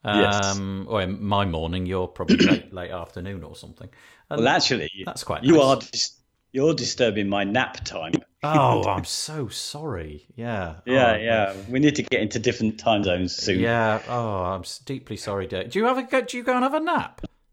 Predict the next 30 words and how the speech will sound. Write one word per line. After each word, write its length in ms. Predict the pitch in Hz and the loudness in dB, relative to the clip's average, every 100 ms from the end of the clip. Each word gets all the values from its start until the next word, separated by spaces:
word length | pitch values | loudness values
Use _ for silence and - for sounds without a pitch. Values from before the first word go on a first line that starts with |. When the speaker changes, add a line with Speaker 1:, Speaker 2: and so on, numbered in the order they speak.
| _ | _
Speaker 1:
Yeah, 380 | 143 139 139 117 | -2 4 6 6
I 40 | |
do. 320 | 107 - 139 113 | 2 2 0 0
Speaker 2:
<laughs> 40 | |
Speaker 1:
It's 360 | 147 349 330 - | 4 10 10 10
terrible, 240 | 123 117 - - | 0 -4 -8 -12
isn't 240 | - - 139 | -6 -4 -2
it? 200 | - - - | -2 -4 -4
Speaker 2:
<laughs> 580 | 151 175 180 180 170 165 - - _ _ | -6 -6 -6 -6 -8 -10 -16 -20 _ _
Oh, 300 | - 95 92 | -10 -6 -4
I 80 | 92 | -4
need 240 | 151 151 - | -6 -8 -8
to 120 | 117 | -6
learn 220 | 113 110 | -4 -4
so 280 | - 113 123 | -4 -6 -4
much 280 | 107 110 - | -4 -6 -10
from 180 | 98 92 | -12 -8
you. 240 | 95 95 | -6 -4
That's 240 | 107 123 | -6 -8
such 240 | - 120 - | -10 -12 -14
a 20 | |
great 300 | - 98 92 | -8 -6 -6
idea. 320 | 95 95 104 185 | -8 -6 -6 0
What, 200 | 190 170 | 0 0
you 140 | 175 - | -4 -4
actually 540 | 185 - - - 160 160 | -4 -4 -8 -10 -10 -6
set 280 | - 156 | -4 -4
aside 460 | 127 - 156 117 95 | -4 -4 -2 -2 -2
a 80 | 104 | -8
designated 800 | - 151 143 147 135 135 120 | -4 -2 -2 -6 -6 -4 -4